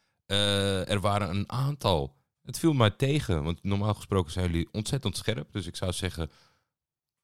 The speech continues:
pak gewoon je scherpte weer, want, eh, het is nodig. Maar een aantal van jullie waren scherp. Het was vandaag natuurlijk niet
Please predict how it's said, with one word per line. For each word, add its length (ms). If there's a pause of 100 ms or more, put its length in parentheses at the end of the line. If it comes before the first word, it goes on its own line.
(120)
pak 220
gewoon 300
je 80
scherpte 420
weer, 280
want, 280
eh, 180
het 220
is 140
nodig. 480 (320)
Maar 140
een 100
aantal 280
van 160
jullie 180
waren 180
scherp. 340
Het 120
was 240 (280)
vandaag 380
natuurlijk 340
niet 260